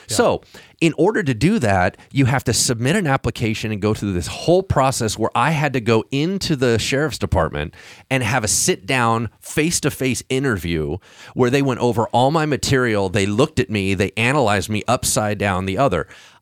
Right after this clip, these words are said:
Speaker 2: I also had to then go through training.
Speaker 1: Mm-hmm.
Speaker 2: I had to go through a whole class. Now, in these classes, I kid you not, they put the fear of God into you.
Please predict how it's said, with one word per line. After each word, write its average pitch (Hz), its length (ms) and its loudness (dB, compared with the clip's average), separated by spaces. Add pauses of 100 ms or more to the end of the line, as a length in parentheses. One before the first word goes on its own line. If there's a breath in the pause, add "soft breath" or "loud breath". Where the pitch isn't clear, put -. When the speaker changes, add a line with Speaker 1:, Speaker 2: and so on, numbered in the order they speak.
Speaker 2:
I 101 180 -2
also 143 460 0
had 104 260 0
to 117 80 -2
then 120 280 -2
go 110 180 2
through 101 160 -4
training. 87 580 -4
Speaker 1:
Mm-hmm. 123 340 -8
Speaker 2:
I 120 60 0
had 120 80 2
to 120 80 0
go 123 140 4
through 117 160 2
a 104 40 4
whole 135 260 2
class. 113 580 -2
Now, 101 180 2 (100)
in 180 240 4
these 180 220 0
classes, 120 840 0 (420 loud breath)
I 123 100 2
kid 156 340 0
you 135 140 2
not, 107 420 2
they 135 140 2
put - 240 0
the 117 80 -2
fear 131 400 2
of 87 300 -4
God 113 360 4
into 87 320 0
you. 80 280 2